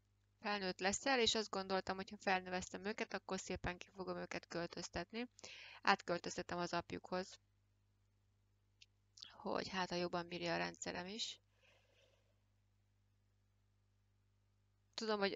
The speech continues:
tehát valamelyik rész, volt egy előző kihívásos videóm erről. Öm,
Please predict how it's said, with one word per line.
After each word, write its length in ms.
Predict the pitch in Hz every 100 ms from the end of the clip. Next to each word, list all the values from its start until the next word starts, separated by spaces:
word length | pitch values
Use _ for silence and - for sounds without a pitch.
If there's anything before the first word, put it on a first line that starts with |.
| -
tehát 160 | 226
valamelyik 420 | 233 233 214 208
rész, 280 | - 208 185 - 202 190
volt 240 | 196 214 196
egy 100 | 196
előző 600 | 196 185 180 190 190 180
kihívásos 1040 | - 196 196 190 185 190 190 185 185 -
videóm 580 | 190 190 196 185 180 185
erről. 640 | - 185 190 208 214 226 226 _ _ _ _ _ _ _ _ _ _ _ _ _ _ _ _ _ _ _ _ _ _ _ _ _ _ _ _ _ -
Öm, 720 | 190 190 190 185 185 185